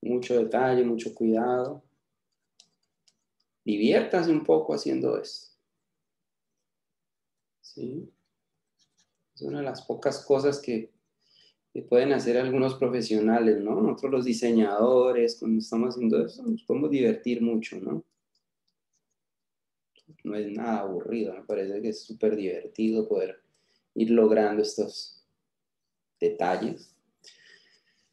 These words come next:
Ya lo hice. Estoy satisfecho con lo que logré. Claro, me podría quedar mucho más tiempo haciéndolo, pero pues también hay que tener en cuenta que estamos en un,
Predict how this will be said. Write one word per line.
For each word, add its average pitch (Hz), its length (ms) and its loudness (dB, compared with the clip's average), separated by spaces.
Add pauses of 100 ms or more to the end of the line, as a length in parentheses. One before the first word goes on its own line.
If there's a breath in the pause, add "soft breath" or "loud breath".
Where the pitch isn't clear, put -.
(840)
Ya 107 160 8
lo 110 120 10
hice. 196 460 4 (1040)
Estoy 139 220 4
satisfecho 139 840 4
con 147 160 6
lo 117 140 4
que 113 120 6
logré. 107 460 6
Claro, 175 380 6
me 170 140 6
podría 139 380 6
quedar 143 280 4
mucho 170 420 6
más 151 260 0
tiempo 147 380 2
haciéndolo, 160 560 2
pero 185 240 0
pues - 320 -4
también 104 320 -2
hay 120 60 0
que 117 100 -6
tener 123 220 -2
en 113 100 -2
cuenta 113 300 -4
que 110 80 -6
estamos 104 400 -10
en 123 80 -6
un, 90 340 -10